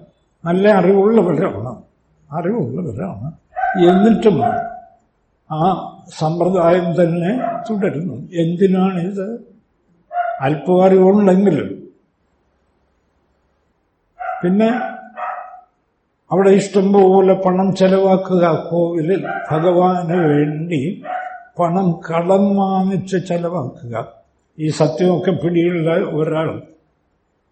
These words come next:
ഭഗവാന് വേണ്ടി ഒന്നും ഒരു പൈസ പോലും കടം വാങ്ങില്ല. ആരാ? കൃഷ്ണൻ പറയുന്നു,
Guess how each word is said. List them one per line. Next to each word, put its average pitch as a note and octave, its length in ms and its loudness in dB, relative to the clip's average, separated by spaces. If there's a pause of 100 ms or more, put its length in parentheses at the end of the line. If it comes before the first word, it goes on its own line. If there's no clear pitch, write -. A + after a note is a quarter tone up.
(320)
ഭഗവാന് F#3+ 520 2
വേണ്ടി G3 420 4
ഒന്നും F#3+ 640 0
ഒരു G3+ 400 2
പൈസ F#3 480 2
പോലും G3+ 560 2
കടം F3+ 320 0
വാങ്ങില്ല. D#3 720 -6 (1040)
ആരാ? E3 360 0 (120)
കൃഷ്ണൻ G#3 500 2
പറയുന്നു, D3+ 760 2